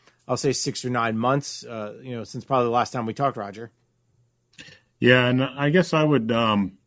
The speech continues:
Speaker 2: go back even further. I mean, when, you know, commercial item com-, I'm gonna focus on commercial item contracting a little bit.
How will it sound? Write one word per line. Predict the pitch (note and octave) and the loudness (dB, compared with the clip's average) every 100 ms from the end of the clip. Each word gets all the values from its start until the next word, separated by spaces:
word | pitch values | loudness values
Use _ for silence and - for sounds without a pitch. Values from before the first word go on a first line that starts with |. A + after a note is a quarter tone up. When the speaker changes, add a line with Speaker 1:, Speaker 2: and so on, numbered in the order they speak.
| - | -8
Speaker 2:
go | A#2+ G2+ | -4 -2
back | G#2+ G#2 - | 0 0 0
even | A2 F#2+ F2+ | -2 -2 -6
further. | - G2+ G2 F2+ F2 | -2 -2 0 -2 -4
I | E2+ | -4
mean, | F2+ F2+ F2+ | -4 -6 -6
when, | G#2+ F#2 F2 - - | -6 -6 -8 -16 -10
you | G#2 | -8
know, | F#2 F2+ - - | -6 -8 -12 -10
commercial | - A2 G2+ - | -4 -2 -2 -2
item | G2 A2 G2 | 0 0 -2
com-, | - F#2+ | -2 -4
I'm | F#2+ | -2
gonna | G#2 F#2+ - | -2 -2 -6
focus | F#2 - F#2 | -8 -6 -10
on | E2+ D#2+ | -10 -8
commercial | F#2 E2 - D#2+ | -8 -8 -10 -8
item | D#2+ D2+ | -8 -8
contracting | - D#2+ - D#2+ | -8 -8 -8 -8
a | F2 | -8
little | E2+ | -6
bit. | E2+ F2 | -6 -6